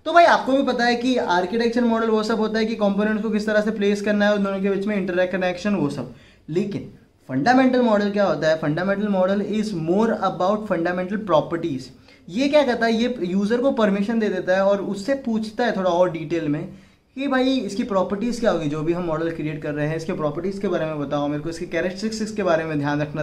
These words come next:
रखता है वो, risk of failure क्या है, क्या risk है उसके fail होने का, क्या security measures है, वो सारी चीज़ें fundamental model ध्यान रखता है। जब हम फंड-, मॉ-, कोई भी system बनाते हैं तो ये सारी चीज़ें जो है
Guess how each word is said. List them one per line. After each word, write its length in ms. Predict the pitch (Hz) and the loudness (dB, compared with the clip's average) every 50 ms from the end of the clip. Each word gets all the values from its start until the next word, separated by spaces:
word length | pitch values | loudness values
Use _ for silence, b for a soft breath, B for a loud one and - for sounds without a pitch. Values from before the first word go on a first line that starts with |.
| 147 151 | -6 -4
रखता 300 | 143 139 143 - - 156 | -4 -6 -6 -6 -4 -2
है 120 | 151 143 139 | 0 0 0
वो, 160 | 139 143 151 151 B B B B B B B B - 175 | 0 -2 -2 -4 B B B B B B B B -2 0
risk 280 | 226 254 - - 262 | 0 0 0 4 4
of 160 | 269 254 269 | 4 4 4
failure 420 | - 240 226 214 220 226 226 226 220 | 4 2 2 4 4 4 4 4 2
क्या 120 | 208 185 156 | 2 2 2
है, 100 | 135 131 - - | 0 -2 -4 0
क्या 140 | - 226 240 | 2 4 4
risk 280 | 240 247 240 240 - 254 | 4 2 0 0 0 -2
है 60 | 226 | -2
उसके 160 | 220 - 226 | 0 0 -2
fail 260 | 208 - 208 202 196 | -2 0 2 2 2
होने 240 | 196 185 175 165 151 | 2 2 0 0 -2
का, 120 | 147 147 131 - B B B B B - | -4 -4 -6 -6 B B B B B -2
क्या 120 | 254 269 | 0 0
security 640 | 262 262 240 - - 240 240 240 247 247 254 214 262 | 0 0 -2 -2 0 4 4 6 6 6 4 4 4
measures 460 | 254 240 220 208 214 220 214 202 - - | 4 4 4 2 0 0 -2 -2 -2 -2
है, 80 | 208 | 0
वो 100 | 208 226 | 0 0
सारी 400 | 226 226 - 214 196 202 220 262 - | 0 0 2 2 4 4 4 2 0
चीज़ें 220 | 226 214 202 233 226 | 0 -2 -2 -2 -2
fundamental 580 | 220 185 165 170 170 165 160 180 208 220 208 220 B B B B B - 151 | 0 0 0 0 0 0 0 -2 -2 -2 -2 -4 B B B B B -10 -4
model 320 | 151 151 151 151 190 - | 0 0 2 2 2 2
ध्यान 300 | - 135 131 139 135 139 | 0 0 -2 -2 -2 -2
रखता 280 | 139 131 - - 139 127 | -2 -4 -6 -6 -6 -6
है। 180 | 123 139 139 139 | -6 -6 -4 -4
जब 140 | 143 143 | -2 -2
हम 140 | 156 156 180 - | -2 -2 -4 -4
फंड-, 180 | 175 156 147 | -4 -2 -2
मॉ-, 260 | 147 156 160 160 156 147 - | 0 0 0 0 0 -2 -2
कोई 160 | 165 165 175 | 0 0 0
भी 60 | 196 | 0
system 300 | 190 196 170 - 202 196 | -2 -6 -6 -4 -4 -2
बनाते 320 | 165 160 156 160 160 214 220 | 0 0 0 0 -2 -2 -2
हैं 40 | 226 | -2
तो 60 | 262 | -2
ये 160 | 226 208 208 | 0 0 0
सारी 220 | 214 214 214 220 | 0 0 0 0
चीज़ें 280 | 214 220 214 196 202 202 | 0 0 0 0 0 0
जो 100 | 196 196 | 0 0
है 500 | - 156 165 202 247 254 - - - - | 0 2 0 0 0 -2 -4 -8 -12 -10